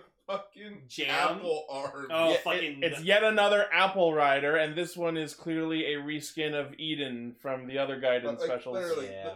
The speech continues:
Speaker 1: the, the blue, pre-, what was it, Kam-, Kamura?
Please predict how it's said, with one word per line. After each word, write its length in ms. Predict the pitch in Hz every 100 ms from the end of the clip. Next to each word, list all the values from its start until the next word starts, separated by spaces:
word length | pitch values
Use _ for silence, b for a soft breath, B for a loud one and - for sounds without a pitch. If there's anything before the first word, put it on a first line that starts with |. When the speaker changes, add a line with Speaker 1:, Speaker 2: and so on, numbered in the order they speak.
| -
Speaker 1:
the, 60 | 151
the 60 | -
blue, 500 | 135 180 196 190 170 _ _ -
pre-, 220 | 143 139 _ _
what 120 | 139
was 140 | 123 104
it, 100 | 101 -
Kam-, 240 | 120 113 _ _
Kamura? 460 | 120 113 175 240